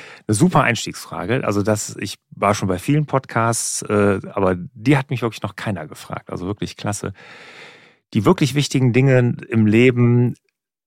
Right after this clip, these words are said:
die verlieren wir oft im Tagesgeschäft aus dem Auge als Unternehmer und Unternehmerin, ne? Weil wir so im Tagesgeschäft, im Hamsterrad sind und dann, äh, die wirklichen Ding-, wichtigen Dinge dann verlieren wir. Und deshalb habe ich auch diesen Satz, ne? Wir müssen uns Zeit schaffen für diese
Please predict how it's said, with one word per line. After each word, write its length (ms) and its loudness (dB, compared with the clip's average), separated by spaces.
die 80 -4
verlieren 380 4
wir 120 4
oft 220 -2
im 80 -4
Tagesgeschäft 640 -4
aus 120 -8
dem 120 -8
Auge 320 -12
als 140 -14
Unternehmer 680 -14
und 120 -10
Unternehmerin, 680 -8
ne? 220 -2
Weil 100 -2
wir 140 -2
so 180 4
im 100 2
Tagesgeschäft, 680 -2
im 100 -4
Hamsterrad 460 -2
sind 220 2
und 160 0
dann, 220 4
äh, 280 4
die 180 -4
wirklichen 400 4
Ding-, 340 4
wichtigen 380 2
Dinge 240 6
dann 300 0
verlieren 420 0
wir. 80 -4
Und 100 -6
deshalb 280 2
habe 140 0
ich 60 0
auch 100 -2
diesen 240 -2
Satz, 400 -2
ne? 180 -2
Wir 100 0
müssen 240 -2
uns 300 -6
Zeit 320 -2
schaffen 320 -8
für 200 -4
diese 380 -8